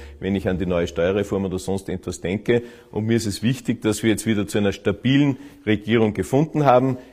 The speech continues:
mit einem Bundesparteiobmann, der für die Partei verantwortlich ist, und mit dem Bundeskanzler Schallenberg, der die Regierung führt.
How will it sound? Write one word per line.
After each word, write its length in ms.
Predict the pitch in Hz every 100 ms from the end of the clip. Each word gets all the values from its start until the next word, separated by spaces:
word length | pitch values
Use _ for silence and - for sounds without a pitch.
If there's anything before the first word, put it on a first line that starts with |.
| _ -
mit 140 | 101
einem 220 | 95 85
Bundesparteiobmann, 1120 | 87 139 156 - 131 120 110 110 107 110 104 -
der 380 | 98 90 85 - -
für 160 | 90
die 100 | 87
Partei 340 | 80 87 85 101
verantwortlich 580 | 101 104 101 98 95
ist, 160 | 101 101
und 120 | 101
mit 160 | 95 -
dem 100 | 90
Bundeskanzler 600 | 107 113 - 95 92 90
Schallenberg, 640 | - 80 101 104 92 85 -
der 140 | 85
die 160 | 85 82
Regierung 520 | 82 82 85 80 80
führt. 320 | - 71